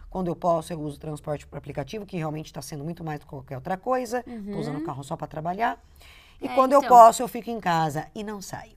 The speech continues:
Speaker 2: Pois é, mas é isso. As pessoas têm que colocar no papel. Efetivamente, põe no papel mesmo.
Speaker 1: Vamos lá, eu vou botar no papel.
Speaker 2: Quanto custa um carro?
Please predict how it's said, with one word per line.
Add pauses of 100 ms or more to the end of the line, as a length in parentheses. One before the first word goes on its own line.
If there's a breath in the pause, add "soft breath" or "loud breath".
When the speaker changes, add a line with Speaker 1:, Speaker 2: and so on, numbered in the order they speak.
(200)
Speaker 2:
Pois
é,
mas
é
isso.
As
pessoas
têm
que
colocar
no
papel.
Efetivamente,
põe
no
papel
mesmo. (180)
Speaker 1:
Vamos
lá,
eu
vou
botar
no
papel.
Speaker 2:
Quanto
custa
um
carro?